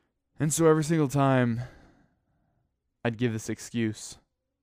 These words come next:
I would get bodied. And then later down the line, I'd have to think about it and just be like,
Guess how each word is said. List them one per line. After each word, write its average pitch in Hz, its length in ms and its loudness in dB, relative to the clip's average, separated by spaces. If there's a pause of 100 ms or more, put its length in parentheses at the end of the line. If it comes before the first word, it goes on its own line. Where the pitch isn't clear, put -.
(300)
I 117 80 2
would 113 100 0
get 113 140 -4
bodied. 76 400 0 (1500)
And 117 100 -2
then 110 200 -2
later 110 240 0
down 113 180 -2
the 107 80 -4
line, 107 560 -2 (1700)
I'd 120 120 -2
have 110 120 2
to - 80 -8
think 110 160 -2
about 95 200 0
it 92 40 -2
and 87 80 -6
just - 140 -6
be 82 80 -4
like, - 320 -6